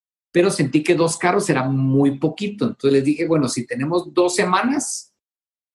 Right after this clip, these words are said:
yo miro cómo saco unos tres carros más". No fue fácil, pero logramos, entre pedazos que conseguí,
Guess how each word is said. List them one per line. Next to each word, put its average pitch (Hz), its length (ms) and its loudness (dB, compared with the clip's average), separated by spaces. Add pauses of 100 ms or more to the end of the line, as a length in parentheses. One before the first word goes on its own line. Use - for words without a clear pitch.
(200)
yo 135 200 0
miro 151 280 4
cómo 151 180 2
saco 151 300 -2
unos 175 240 -4
tres 120 200 -4
carros 131 320 -6
más". 170 380 -8 (1700)
No 156 320 4
fue 226 180 2
fácil, 294 480 2 (640)
pero 170 200 2
logramos, 160 1000 0 (320)
entre 151 380 0
pedazos 180 560 0
que - 140 0
conseguí, 151 720 -2